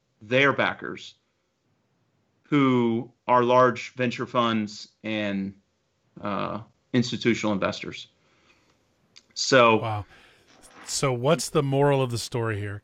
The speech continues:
Speaker 2: Give us something to keep an eye on, to look out for, maybe take advantage of something like this in the future. Kind of what's your,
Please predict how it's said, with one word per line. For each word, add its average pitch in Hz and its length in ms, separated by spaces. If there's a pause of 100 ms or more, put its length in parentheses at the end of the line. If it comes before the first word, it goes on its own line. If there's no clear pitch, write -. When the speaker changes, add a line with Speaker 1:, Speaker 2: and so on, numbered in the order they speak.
(120)
Speaker 2:
Give 139 180
us 160 140
something 143 460
to 120 160
keep 131 260
an 123 80
eye 143 240
on, 147 220
to 123 60
look 120 200
out 139 240
for, 139 420 (680)
maybe 127 180
take 117 220
advantage 139 400
of 135 60
something 156 180
like 139 160
this 131 240
in 120 60
the 110 80
future. 143 560
Kind 131 180
of 120 80
what's 135 320
your, 131 420